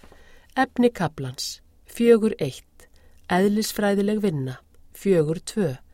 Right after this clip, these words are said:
aflfræðileg orka og afl, fjögur þrjú,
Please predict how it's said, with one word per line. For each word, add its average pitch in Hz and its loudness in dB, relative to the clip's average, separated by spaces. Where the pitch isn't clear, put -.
aflfræðileg 220 0
orka - -6
og 190 -2
afl, - -8
fjögur 170 2
þrjú, 202 -2